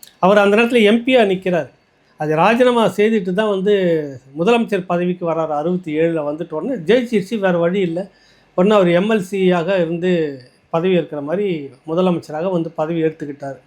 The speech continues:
அவருக்கு வெற்றி பெறும் என்ற ஒரு நம்பிக்கை இருந்திருந்தா அவர் எம் பிக்கு நின்னு இருக்க மாட்டார். அதுக்கு முன்னாடி மூணு மாதத்துக்கு முன்பாக எம் பி தேர்தல் நடக்குது ஆயிரத்தி தொள்ளாயிரத்தி அறுபத்தி ஏழு, ஒரு மூணு மா-, முன்னாடி எம் பி தேர்தல் நடக்குது. அதுல எம் பியா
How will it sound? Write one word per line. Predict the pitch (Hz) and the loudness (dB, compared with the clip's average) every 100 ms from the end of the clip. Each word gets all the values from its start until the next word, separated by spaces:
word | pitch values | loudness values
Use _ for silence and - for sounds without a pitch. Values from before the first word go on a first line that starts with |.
| _ _ _ _ _ - | _ _ _ _ _ -2
அவருக்கு | 196 214 214 | 2 2 2
வெற்றி | 208 214 311 | 2 2 2
பெறும் | 254 233 233 - | 4 4 4 2
என்ற | 202 | 2
ஒரு | 196 175 | 2 4
நம்பிக்கை | 190 226 226 214 | 2 2 0 2
இருந்திருந்தா | 190 196 185 175 233 | 2 0 0 0 2
அவர் | 220 175 160 156 | 2 2 2 0
எம் | 196 | -2
பிக்கு | 190 214 180 | -4 0 2
நின்னு | 165 175 | 2 0
இருக்க | 160 143 | -2 -8
மாட்டார். | 139 127 127 - | -10 -10 -14 -8
அதுக்கு | 170 160 160 | -6 -4 0
முன்னாடி | 180 226 220 190 | 2 2 2 0
மூணு | 180 196 | 0 0
மாதத்துக்கு | 185 190 208 202 202 175 | 0 0 -2 -4 -6 -4
முன்பாக | 165 165 156 190 | -4 0 -2 0
எம் | 180 202 | 0 0
பி | 240 | -2
தேர்தல் | 226 196 170 160 | 0 0 0 -2
நடக்குது | 151 151 147 | -4 -8 -6
ஆயிரத்தி | 147 156 | -4 -2
தொள்ளாயிரத்தி | 160 156 156 139 131 | -4 -8 -12 -14 -10
அறுபத்தி | 139 151 147 | -8 -8 -8
ஏழு, | 143 | -8
ஒரு | 147 | -4
மூணு | 160 165 | 0 0
மா-, | 156 147 - _ _ _ | -2 -6 -8 _ _ _
முன்னாடி | 156 214 233 | 2 4 4
எம் | 185 | 4
பி | 208 | 2
தேர்தல் | 180 175 156 151 | 2 0 0 -4
நடக்குது. | 156 - 123 - _ _ _ _ _ _ _ _ 180 | -6 -8 -14 -20 _ _ _ _ _ _ _ _ 2
அதுல | 208 208 | 4 4
எம் | 220 240 | 4 4
பியா | 262 | 4